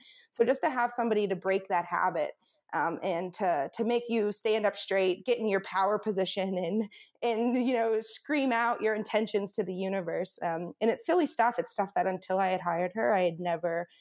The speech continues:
um, even approached, you know what I mean? Like that's,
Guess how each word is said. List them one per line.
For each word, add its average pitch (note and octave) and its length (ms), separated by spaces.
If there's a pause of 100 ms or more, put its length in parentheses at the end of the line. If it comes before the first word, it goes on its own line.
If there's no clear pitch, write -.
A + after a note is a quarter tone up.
(300)
um, D#3+ 440
even F#3 180
approached, - 800 (100)
you C#4 140
know C4 100
what B3+ 80
I B3 80
mean? C4 160
Like F#3+ 160
that's, F#3+ 380